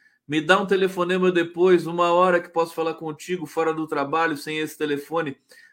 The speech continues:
deve tá grampeado, me dá um fixo." O La-, o Lavanda, o Coronel Lavanda,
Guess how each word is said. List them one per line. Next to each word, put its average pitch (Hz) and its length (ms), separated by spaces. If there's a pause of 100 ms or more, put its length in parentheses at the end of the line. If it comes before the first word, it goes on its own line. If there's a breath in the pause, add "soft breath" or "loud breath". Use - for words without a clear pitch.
deve 151 240
tá 165 140
grampeado, 160 720
me 143 120
dá 160 160
um 165 80
fixo." - 400 (400 soft breath)
O 226 140
La-, 233 360
o 202 80
Lavanda, 202 880
o - 140
Coronel 180 540
Lavanda, 131 840